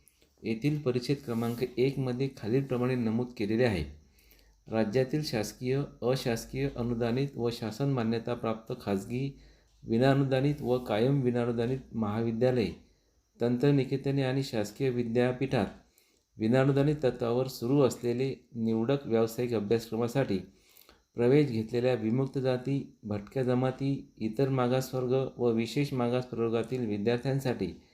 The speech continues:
शैक्षणिक शुल्क प्रतिपूर्ती योजनेअंतर्गत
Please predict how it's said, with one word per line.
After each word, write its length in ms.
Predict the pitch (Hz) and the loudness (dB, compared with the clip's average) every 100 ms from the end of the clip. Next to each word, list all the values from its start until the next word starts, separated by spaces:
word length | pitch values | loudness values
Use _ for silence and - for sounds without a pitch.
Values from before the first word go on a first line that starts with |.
| _ _ _ _ _ | _ _ _ _ _
शैक्षणिक 600 | - 120 120 143 151 151 | 0 0 2 2 2 0
शुल्क 300 | 135 127 127 | -2 -2 0
प्रतिपूर्ती 760 | 135 123 117 143 135 135 135 127 | -2 -2 -4 -2 -2 -4 0 0
योजनेअंतर्गत 680 | 117 120 117 117 135 107 | 2 0 0 0 0 0